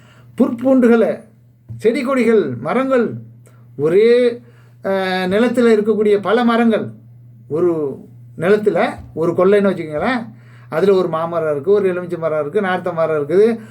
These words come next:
கொய்யா மரம் இருக்குது, புளிய மரம் இருக்குது, வேப்ப மரம் இருக்குது, இப்படி பல மரங்கள் இருக்குது.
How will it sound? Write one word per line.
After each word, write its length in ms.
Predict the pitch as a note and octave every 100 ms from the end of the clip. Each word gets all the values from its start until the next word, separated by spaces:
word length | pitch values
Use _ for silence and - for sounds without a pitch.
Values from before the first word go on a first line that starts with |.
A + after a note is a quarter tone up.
| -
கொய்யா 280 | - G3 G3+
மரம் 260 | F3+ E3 D#3+
இருக்குது, 300 | D3 D#3+ G3 B3 A3+
புளிய 300 | G3 A3+ G#3
மரம் 240 | F#3 E3+
இருக்குது, 260 | D3+ E3 G3+
வேப்ப 300 | G#3+ G#3+ G#3+
மரம் 240 | G#3+ F#3+ F3
இருக்குது, 300 | D#3+ F3 B3 D4 - - - - _ -
இப்படி 300 | G3+ C#4 C#4+ - - -
பல 260 | - F3 A3+
மரங்கள் 460 | G#3 G3+ C4+ C#4 A#3+
இருக்குது. 320 | G3+ F#3+ D#3